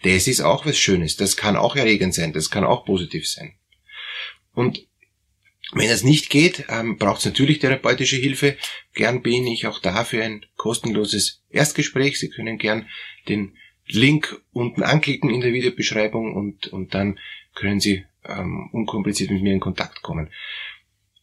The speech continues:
Was tun, wenn Sie merken, die emotionale Unerreichbarkeit ist so groß, dass ich als emotional empfindender, normal, mehr oder weniger normal empfindender Partner,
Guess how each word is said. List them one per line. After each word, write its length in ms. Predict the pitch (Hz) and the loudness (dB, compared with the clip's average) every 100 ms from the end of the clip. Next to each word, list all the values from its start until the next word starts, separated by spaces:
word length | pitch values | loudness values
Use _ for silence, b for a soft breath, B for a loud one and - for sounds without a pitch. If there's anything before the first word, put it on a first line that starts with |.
| _ _ _ _ _ - | _ _ _ _ _ -6
Was 340 | 107 147 - | 0 2 4
tun, 320 | 147 156 151 | 6 6 6
wenn 140 | 131 127 | 4 2
Sie 120 | 127 | 2
merken, 540 | 120 120 - 139 101 - - | 2 2 2 -2 -2 -8 -2
die 120 | 101 | 0
emotionale 400 | 120 123 123 117 | 2 0 -2 0
Unerreichbarkeit 680 | 131 135 123 - 131 120 117 | 2 4 2 2 -2 0 -2
ist 140 | 113 | 0
so 140 | 127 127 | 2 2
groß, 280 | 113 127 | 2 2
dass 140 | 113 - | 2 0
ich 380 | 127 135 107 - | 2 2 2 -2
als 300 | 107 107 B B B B - | -2 -2 B B B B -4
emotional 600 | 113 117 101 110 95 110 | 0 0 0 2 2 2
empfindender, 600 | 117 - 123 127 123 120 | -2 -2 0 0 2 2
normal, 640 | 113 87 90 104 113 95 - | 4 2 2 2 0 -4 -4
mehr 260 | 98 95 | 0 2
oder 120 | 104 104 | 2 2
weniger 320 | 107 113 110 | 2 2 2
normal 300 | 104 95 107 | 4 4 2
empfindender 420 | 107 123 120 113 | 0 -2 -2 -2
Partner, 480 | - 98 98 107 | -2 -2 -2 -4